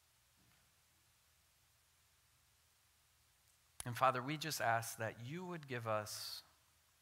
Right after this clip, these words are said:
in these moments the clarity, the Holy Spirit speaking to us, the desire in the heart to be different kinds of people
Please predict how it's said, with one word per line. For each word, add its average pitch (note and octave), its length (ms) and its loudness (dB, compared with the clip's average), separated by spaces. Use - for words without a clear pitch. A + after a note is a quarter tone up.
in D3+ 240 -2
these C#3 280 -2
moments G#2+ 460 -2
the - 120 -8
clarity, C3+ 840 -6
the G2 460 0
Holy E3 480 -6
Spirit C3+ 400 0
speaking C3 540 -4
to B2 200 -6
us, A#2+ 400 -2
the G#2+ 360 2
desire C#3+ 720 0
in B2+ 140 -2
the A2+ 80 -2
heart G2+ 420 -2
to A2+ 120 -4
be C3+ 280 -4
different A2+ 440 -4
kinds G#2+ 320 -6
of - 80 -12
people E2 480 -14